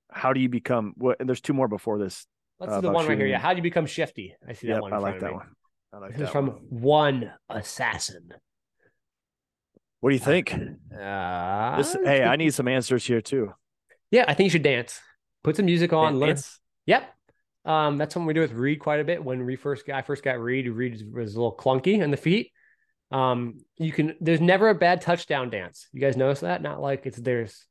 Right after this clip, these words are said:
Speaker 2: like,
Speaker 1: Mm-hmm.
Speaker 2: everyone's coordinated, rhythmic. Disassociate your hips. Learn how to transfer weight. If you can do a Dougie, you can probably do a nasty hezzy, 'cause
Speaker 1: <laughs>
Speaker 2: it's the same pattern.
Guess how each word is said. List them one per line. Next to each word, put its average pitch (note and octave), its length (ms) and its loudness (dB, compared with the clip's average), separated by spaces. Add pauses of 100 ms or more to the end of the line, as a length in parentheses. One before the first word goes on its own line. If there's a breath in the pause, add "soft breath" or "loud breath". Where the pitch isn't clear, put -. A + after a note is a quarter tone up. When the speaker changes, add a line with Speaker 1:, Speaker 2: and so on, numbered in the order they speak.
Speaker 2:
like, C#3 200 -12
Speaker 1:
Mm-hmm. C#3 200 -6
Speaker 2:
everyone's D3+ 260 2
coordinated, C#3 480 4
rhythmic. B2+ 400 2
Disassociate C#3 640 0
your C3 100 -4
hips. - 460 -2 (360 soft breath)
Learn C#3+ 120 0
how C#3 100 2
to C#3 80 4
transfer C#3+ 540 0
weight. C3+ 340 2 (560 soft breath)
If C3 120 -2
you F3+ 120 2
can F#3+ 180 4
do E3+ 140 8
a D#3+ 60 6
Dougie, D3+ 440 2
you E3+ 140 -2
can C#3+ 160 -4
probably D3 440 0
do C3 520 -4
a C#3 80 -4
nasty B2+ 580 -2
hezzy, G2+ 480 -8 (840)
'cause E3 280 6 (220)
Speaker 1:
<laughs> - 200 -12
Speaker 2:
it's G#3 300 2
the F3 120 6
same F#3 300 6
pattern. D3+ 520 4